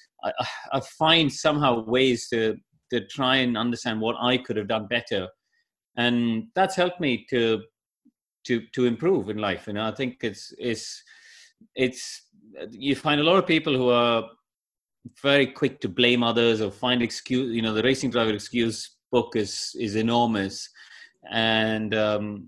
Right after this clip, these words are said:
I think it's, yeah, sometimes you do end up having to blame somebody else or you blame something else,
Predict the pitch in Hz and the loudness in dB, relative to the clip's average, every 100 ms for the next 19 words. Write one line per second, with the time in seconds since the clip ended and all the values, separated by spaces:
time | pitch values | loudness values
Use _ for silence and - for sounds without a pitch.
0 | - 117 143 131 113 - - _ - 143 | -14 -6 -2 0 -2 -4 -20 _ -20 -20
1 | _ _ _ _ _ _ _ - 170 127 | _ _ _ _ _ _ _ -2 4 4
2 | - - 160 170 143 127 131 120 175 160 | 2 2 2 2 0 0 -2 2 4 4
3 | 117 110 117 104 95 110 104 98 101 101 | 4 2 0 -2 -2 0 -2 -2 -4 0
4 | 110 110 104 98 110 107 98 101 98 104 | -2 -2 -4 -2 -2 -4 -4 -8 -8 -4
5 | 120 95 - | -2 -4 -8